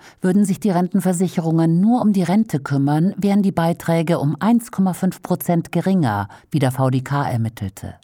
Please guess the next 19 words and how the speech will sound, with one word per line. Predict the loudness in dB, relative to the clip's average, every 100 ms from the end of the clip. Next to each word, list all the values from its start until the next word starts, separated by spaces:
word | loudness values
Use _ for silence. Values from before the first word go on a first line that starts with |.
| _ _ _ _
Mit | -6 -4
steigenden | 0 2 2 2 2
Beträgen | 0 -2 -2 -2 0 0
steigt | -2 -4 -4 -4 -2
immer | 0 2
auch | 0
der | -2 -4
Druck | -2 -4 -2
auf | -2 0
die | -2
Systeme | -2 -4 -2 0 2 0 0
und | -2 -2
befeuert | -2 0 0 0
Diskussionen | -4 -4 -8 -4 0 2 0 0
um | 0
neuerliche | 2 2 2 2 0 0 0 0
Reformen, | 0 0 0 2 2 2 0 -6
sprich | -18 -8 -6 -6 -6
Leistungskürzungen | -2 0 -2 -2 -2 -2 -4 -4 -2 -4 -2 -2 -4